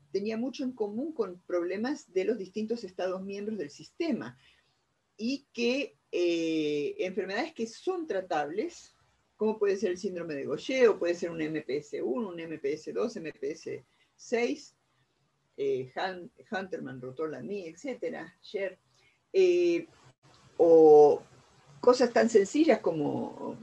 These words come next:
eh, orina, bueno, yo lo veo <laughs> sencillo, a lo mejor otros no. Eh, por ejemplo, un tratamiento para orina de, con olor a jarabe de arce,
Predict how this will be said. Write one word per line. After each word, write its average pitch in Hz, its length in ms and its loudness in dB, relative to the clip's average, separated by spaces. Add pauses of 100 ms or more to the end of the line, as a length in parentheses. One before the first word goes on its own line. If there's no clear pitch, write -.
(160)
eh, 135 340 -4 (480)
orina, 185 540 0 (340)
bueno, 170 180 0
yo 170 120 0
lo 170 120 6
veo 208 100 0
<laughs> - 0 -
sencillo, 135 540 0
a - 20 4
lo 127 100 -2
mejor 139 220 0
otros 180 200 -2
no. 208 220 0 (280)
Eh, 147 540 8
por 156 140 6
ejemplo, 196 400 4
un 196 60 2
tratamiento 185 540 -2
para 135 360 -2 (240)
orina 170 500 -2
de, 117 440 -6 (560)
con 147 180 0
olor 160 200 0
a 185 80 -2
jarabe 160 360 0
de 151 180 -4
arce, 240 600 -4